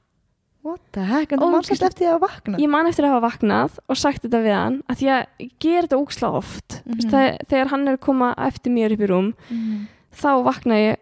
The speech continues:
Speaker 2: mjög oft við hann án þess að vakna.
Speaker 1: Já, já.
Speaker 2: Þú veist, ég er alltaf bara eitthvað svona, "Hvað?" Eitthvað. <laughs> Ógeðslega hrædd alltaf.
Speaker 1: Mhm.
Speaker 2: En núna vaknaði ég sjálf og ég greinlega talaði við hann og, og ég man ekkert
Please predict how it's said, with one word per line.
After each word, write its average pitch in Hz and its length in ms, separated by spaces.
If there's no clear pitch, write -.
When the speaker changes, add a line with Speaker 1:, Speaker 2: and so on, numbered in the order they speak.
Speaker 2:
mjög 240 260
oft 226 200
við 240 80
hann 202 180
án 311 140
þess 254 140
að 247 100
vakna. - 520
Speaker 1:
Já, 220 100
já. 214 280
Speaker 2:
Þú - 20
veist, 214 180
ég 240 60
er 233 80
alltaf 220 160
bara 220 100
eitthvað 220 80
svona, 208 180
"Hvað?" 294 760
Eitthvað. 247 640
<laughs> - 340
Ógeðslega 240 360
hrædd 220 320
alltaf. - 580
Speaker 1:
Mhm. 220 380
Speaker 2:
En 247 280
núna 277 260
vaknaði 208 480
ég 208 60
sjálf 214 460
og 247 100
ég 240 120
greinlega 247 320
talaði 226 360
við 226 80
hann 202 140
og, 214 60
og 214 160
ég 233 120
man 226 120
ekkert 226 180